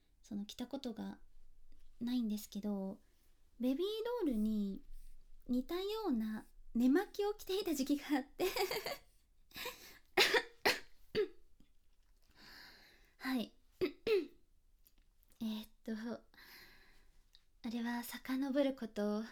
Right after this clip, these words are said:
何年前になるのかな。ちょっと年がバレるからあんまり言わないでおこう。はい。あの、若かりし頃ですね。まあ、今も別に若いわけじゃない、若-、若くないわけじゃないんですけれども。<laughs> え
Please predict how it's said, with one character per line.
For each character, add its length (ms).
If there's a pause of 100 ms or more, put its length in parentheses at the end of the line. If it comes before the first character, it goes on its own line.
(260)
何 220
年 280 (120)
前 220
に 100
な 120
る 60
の 100
か 120
な。 120
ち 100
ょ 40
っ 20
と 80
年 180
が 80
バ 140
レ 80
る 100
か 120
ら 80
あ 40
ん 60
ま 80
り 200 (280)
言 80
わ 40
な 100
い 40
で 60
お 20
こ 220
う。 60 (500)
は 160
い。 100 (460)
あ 40
の、 360 (220)
若 180
か 120
り 120
し 100
頃 280
で 120
す 140
ね。 140
ま 180
あ、 20 (100)
今 220
も 200
別 260
に 200
若 280
い 60
わ 80
け 100
じ 80
ゃ 60
な 120
い、 180
若-、 360
若 240
く 80
な 100
い 80
わ 80
け 80
じ 80
ゃ 60
な 80
い 80
ん 40
で 80
す 120
け 80
れ 80
ど 100
も。 200
<laughs> 1300
え 40